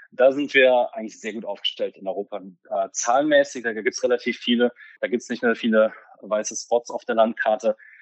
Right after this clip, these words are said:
Ähm, die Frage ist immer, was, was kommt dann auch da raus? Also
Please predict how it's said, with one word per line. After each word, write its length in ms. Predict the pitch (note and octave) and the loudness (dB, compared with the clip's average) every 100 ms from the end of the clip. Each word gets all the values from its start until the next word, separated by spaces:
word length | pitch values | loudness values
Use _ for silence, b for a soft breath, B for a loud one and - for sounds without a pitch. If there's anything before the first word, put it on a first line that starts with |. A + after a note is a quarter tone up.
| B | B
Ähm, 240 | G#2+ G#2+ G2+ | -4 -4 -4
die 60 | A2 | -4
Frage 240 | A#2 A#2+ | 0 0
ist 100 | A#2+ | 2
immer, 140 | B2 | 2
was, 280 | A2 - - - | 2 -2 -12 -8
was 200 | - - | -8 -4
kommt 240 | C#3 D#4+ _ _ | -4 -4 _ _
dann 200 | - A#2 | -2 0
auch 120 | A#2 | 0
da 100 | G#2+ | -2
raus? 340 | G2 C#3 E3 | 4 4 4
Also 220 | A2 G#2+ | -2 -10